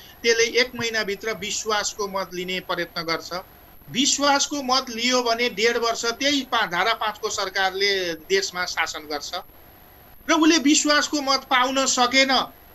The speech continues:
भने बल्ल उसले के गर्छ भन्दा, अ, क्याबिनेटको निर्णय गरेर चुनावको तपाईँको घोषणा गर्ने पाउँछ। र अहिलेको अवस्था हेर्ने हो भने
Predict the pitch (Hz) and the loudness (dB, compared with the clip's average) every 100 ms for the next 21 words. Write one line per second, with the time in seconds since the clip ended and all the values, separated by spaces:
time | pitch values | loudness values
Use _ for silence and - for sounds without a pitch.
0 | - 170 233 254 226 240 226 226 226 233 | -4 0 2 4 4 4 4 2 4 2
1 | 220 214 208 208 196 190 - 180 170 180 | 2 0 2 0 0 0 -2 -4 -4 2
2 | 247 247 - - - 214 196 190 185 180 | 2 2 -2 -16 -6 0 2 4 4 2
3 | 175 165 165 - 208 220 220 220 214 214 | 0 -2 -4 -2 2 2 0 -2 0 0
4 | 175 120 110 143 208 240 240 240 240 240 | 0 -2 -8 -2 2 4 4 4 4 2
5 | 262 - - - - - - - - - | -2 -10 -20 -20 -20 -20 -20 -20 -20 -20
6 | - - - - 202 185 175 165 156 143 | -20 -20 -12 -4 0 0 0 -6 -6 -6
7 | 127 147 127 113 143 135 131 135 147 135 | -6 -8 -8 -6 -4 -2 -4 -6 -10 -10
8 | - - 170 208 220 254 254 - - - | -18 -4 0 0 2 2 0 -4 -20 -6
9 | 185 240 226 220 214 214 180 180 - 160 | 0 2 4 4 2 2 0 0 0 2
10 | 143 147 170 160 147 147 208 208 | 2 0 -6 -4 -4 -2 -2 -2